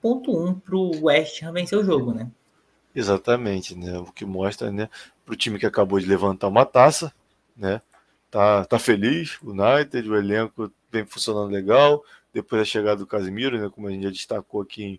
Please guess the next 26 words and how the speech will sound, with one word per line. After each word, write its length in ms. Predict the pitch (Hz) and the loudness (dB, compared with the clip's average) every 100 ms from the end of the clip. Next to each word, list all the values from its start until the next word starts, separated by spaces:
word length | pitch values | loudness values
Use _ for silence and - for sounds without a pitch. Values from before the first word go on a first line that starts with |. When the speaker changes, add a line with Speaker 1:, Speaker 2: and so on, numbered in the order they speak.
| _ - _ _ 117 | _ -20 _ _ -12
Speaker 2:
em, 60 | |
em 60 | 98 | -8
outro 220 | 98 - | -8 -8
pro-, 200 | - 110 - | -16 -16 -10
em 120 | 98 | -10
outros 200 | 95 - | -8 -10
programas, 640 | - 104 98 120 143 135 - _ _ _ - | -8 -6 -2 -2 -2 -6 -14 _ _ _ -8
né, 180 | 107 | -6
que 100 | 107 | -6
fez 220 | - 113 - | -6 -6 -6
com 160 | 107 | -12
que 260 | 98 107 101 | -8 -6 -6
fosse 300 | - 104 - | -6 -10 -8
uma 120 | 104 | -8
diferença 500 | 98 - 104 104 - | -8 -4 -4 -4 -6
muito 320 | 101 123 131 | -6 -8 -8
grande 380 | 117 107 113 107 | -4 -2 0 -2
ali 120 | 107 | -4
no 120 | 107 104 | -4 -2
meio 200 | 104 101 | -2 -2
campo 400 | - 104 101 101 | -2 -4 -6 -10
do 100 | 101 | -2
United, 420 | 104 123 - 151 - - _ | 2 2 0 -16 -20 -20 _
fora 540 | - 120 120 135 151 - _ _ _ _ | -4 4 6 6 4 -2 _ _ _ _
o 560 | 120 110 110 107 95 90 _ _ _ _ _ _ _ | -8 -4 -2 -2 -4 -10 _ _ _ _ _ _ _
Rashford, 540 | 110 123 - 147 127 | 6 6 6 0 -6